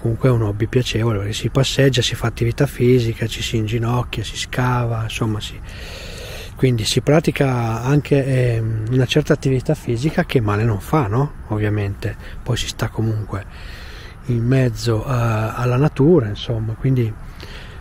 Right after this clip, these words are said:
eh, è sicuramente un, un bel modo anche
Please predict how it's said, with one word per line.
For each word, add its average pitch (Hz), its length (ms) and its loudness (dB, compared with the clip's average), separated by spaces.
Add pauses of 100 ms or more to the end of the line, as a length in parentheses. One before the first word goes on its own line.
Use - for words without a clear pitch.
(120)
eh, 113 640 0
è 165 160 6
sicuramente 190 880 4
un, 151 640 6 (120)
un 180 200 6
bel 170 140 6
modo 151 400 4
anche 131 420 0